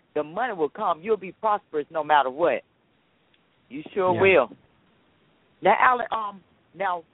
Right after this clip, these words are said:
Speaker 1: we have spoke on about the School of Human Potential, about recalibration. Um, now you also have a book out, um, Inspire, Poetic Observations. What will we find in this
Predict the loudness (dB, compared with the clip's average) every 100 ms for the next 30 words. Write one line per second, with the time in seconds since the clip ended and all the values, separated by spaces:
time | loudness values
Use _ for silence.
0 | -18 -14 -10 -12 _ -14 -12 -10 -10 -10
1 | -14 -16 _ -14 -12 -12 -14 -16 -16 -16
2 | -12 -12 -6 -4 -4 -2 2 2 2 _
3 | -18 -4 -4 -2 -4 -4 -10 -20 -16 -14
4 | -12 -6 -4 -6 -10 -18 -16 -14 -14 -18
5 | _ _ _ _ _ -6 -4 -2 -4 -10
6 | _ _ _ -20 _ _ -16 -6 -2 -2
7 | -6 -8 0 0 0 -6 -6 -4 -4 -4
8 | -2 -4 0 -2 -2 _ _ _ _ 0
9 | 2 4 2 0 0 0 2 4 2 -2
10 | -10 _ _ -6 -4 -2 -2 -2 -4 -4
11 | -8 -4 -2 -2 -8 -14 _ _ -20 _
12 | 0 0 0 -4 -4 -8 -4 -4 -4 -10